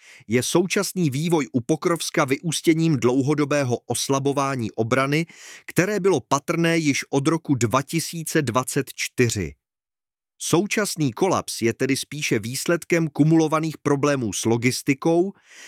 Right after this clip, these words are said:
nedostatkem personálu a tlaku na celé doněcké uskupení.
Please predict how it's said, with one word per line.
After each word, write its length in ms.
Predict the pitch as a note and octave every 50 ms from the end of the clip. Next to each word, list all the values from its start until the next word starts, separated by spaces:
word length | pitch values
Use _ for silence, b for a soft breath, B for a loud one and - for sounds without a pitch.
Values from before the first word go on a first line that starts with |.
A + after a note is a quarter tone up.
| B C3+ B
nedostatkem 840 | A#2 B2+ D3+ E3+ E3 G#3+ G#3 - - F3+ E3 - - - B2 G#2 F2 -
personálu 840 | - C#3+ D3+ C#3+ - F#3+ F#3 F#3 F3+ F3 E3+ E3+ E3+ E3+ - - G#2+
a 40 |
tlaku 420 | - - C#3 C#3+ D3+ - - F#3+ E3
na 120 | D3 C3
celé 360 | - - - D#3 D#3+ D#3+ D3+
doněcké 540 | C#3 B2+ C3+ C#3 D3 D3 - - - D3 C#3+ -
uskupení. 720 | - C3+ - - - C3+ A#2 - A2+ F#2 F2 E2 D#2 D2